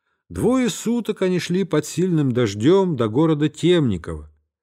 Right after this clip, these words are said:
где в женском монастыре отстояли обедню. Во время обедни Наталья Ивановна вдруг упала без чувств, и когда пришла в себя, то сказала, что ей сильно ударило в голову.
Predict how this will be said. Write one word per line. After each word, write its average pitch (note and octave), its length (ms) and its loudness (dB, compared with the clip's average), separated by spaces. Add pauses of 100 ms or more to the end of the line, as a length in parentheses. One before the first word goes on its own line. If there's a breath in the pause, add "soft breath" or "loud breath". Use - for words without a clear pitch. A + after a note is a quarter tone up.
(260)
где G#2+ 180 2
в G2+ 60 0
женском A2+ 440 0
монастыре G2 680 0
отстояли C3+ 600 -2
обедню. A2+ 680 -2 (800)
Во A2 100 2
время B2 320 4
обедни E3+ 640 0 (220)
Наталья G3 440 0
Ивановна F3 480 0
вдруг D3 320 -4
упала D3 500 -2
без B2+ 200 -4
чувств, - 640 -8 (580)
и A2 80 -4
когда A#2 260 0
пришла A2 340 -4
в G#2 80 -6
себя, D3 500 -4 (380 soft breath)
то G3 120 4
сказала, E3 600 0
что - 180 -4
ей D3+ 160 4
сильно A3 440 -2
ударило F3+ 580 2
в D3 80 -6
голову. F2 560 -2